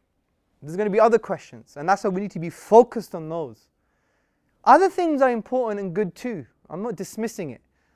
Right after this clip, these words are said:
What I'm trying to create now is this kind of prioritization in our minds and our hearts. So when we see a human being,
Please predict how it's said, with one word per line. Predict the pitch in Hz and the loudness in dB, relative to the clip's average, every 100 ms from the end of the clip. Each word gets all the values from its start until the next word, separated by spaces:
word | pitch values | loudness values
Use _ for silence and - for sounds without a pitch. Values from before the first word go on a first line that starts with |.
| _ | _
What | 170 | -2
I'm | 240 | -2
trying | - 240 | -2 -8
to | 208 | -8
create | - 220 254 | -4 -4 -4
now | 175 151 151 | -4 -4 -4
is | 151 151 | -8 -10
this | 165 | -14
kind | - | -10
of | 160 123 _ _ _ _ | -10 -10 _ _ _ _
prioritization | - 208 208 - 165 131 170 170 156 101 _ _ _ _ | 0 2 2 -2 -10 -4 -4 -4 -12 -14 _ _ _ _
in | 151 | -4
our | 160 147 | -2 0
minds | 165 190 190 156 | 2 2 2 0
and | |
our | 156 135 | -4 -4
hearts. | 185 196 156 - | 2 2 2 -4
So | - 151 143 131 _ _ | -10 -6 -6 -8 _ _
when | - 165 | -8 -6
we | 160 | -6
see | - 254 247 | -8 -4 -4
a | |
human | - 202 170 | -4 -6 -6
being, | 151 214 180 147 | -4 -4 -4 -10